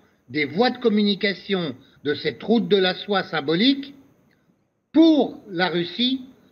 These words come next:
pour que la Russie travaille sur ce que peut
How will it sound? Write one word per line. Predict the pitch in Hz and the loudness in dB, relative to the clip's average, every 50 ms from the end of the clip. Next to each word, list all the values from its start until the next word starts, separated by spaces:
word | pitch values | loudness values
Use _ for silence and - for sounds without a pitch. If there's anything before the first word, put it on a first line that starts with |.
| _ _ _ _ | _ _ _ _
pour | 254 294 302 285 240 - - - | 2 4 4 4 2 0 -2 -2
que | - 196 | 0 2
la | 185 175 170 | 2 2 2
Russie | 156 202 226 202 - - - 247 226 - | 0 0 -2 -2 -4 -4 -4 -4 -4 -4
travaille | - - 180 202 196 220 214 214 196 170 139 127 - - - _ _ _ | -4 -4 -2 -2 0 0 0 0 0 0 -2 -6 -8 -14 -20 _ _ _
sur | - - - 202 202 - | -18 -6 -4 -2 -2 -2
ce | - - | -4 -10
que | - - 190 | -4 -2 -2
peut | 175 170 139 180 180 170 165 156 | -2 0 0 2 2 2 2 0